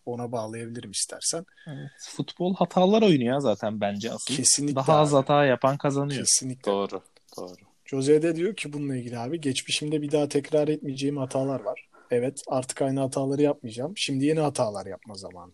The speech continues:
Speaker 1: diyor. Bu Chelsea'ye ikinci gelişinde, yanlış bilmiyorsam. Zamanı yanılabilir ama sözden eminim.
Speaker 3: Kesin.
Speaker 1: Evet, biraz hayat zaten böyle değil mi
Speaker 3: Hayat,
Speaker 1: yani?
Speaker 3: aynen.
Speaker 1: Hatalarından ders alırsın ama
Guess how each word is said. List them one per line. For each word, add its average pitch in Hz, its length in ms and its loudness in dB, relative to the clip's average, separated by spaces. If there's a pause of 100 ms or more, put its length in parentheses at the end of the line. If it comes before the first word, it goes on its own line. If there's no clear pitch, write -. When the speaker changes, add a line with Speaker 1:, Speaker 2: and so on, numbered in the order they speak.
Speaker 1:
diyor. 113 120 -12 (160)
Bu 101 160 -12
Chelsea'ye 107 640 -4 (400)
ikinci 113 360 -10
gelişinde, 107 640 -12 (340)
yanlış - 360 -20
bilmiyorsam. - 460 -16 (240)
Zamanı 113 440 -8
yanılabilir 113 520 -10
ama 147 240 -8
sözden 107 460 -12
eminim. 104 340 -14 (520)
Speaker 3:
Kesin. - 440 -10 (380)
Speaker 1:
Evet, 156 260 -4
biraz 139 540 0
hayat 151 380 -4
zaten 139 480 -6
böyle 123 160 -6
değil 127 40 -6
mi 131 60 -2
Speaker 3:
Hayat, 101 360 6
Speaker 1:
yani? - 220 -20
Speaker 3:
aynen. 95 300 2
Speaker 1:
Hatalarından 127 600 -6
ders 135 300 -6
alırsın - 280 -8
ama 139 280 -18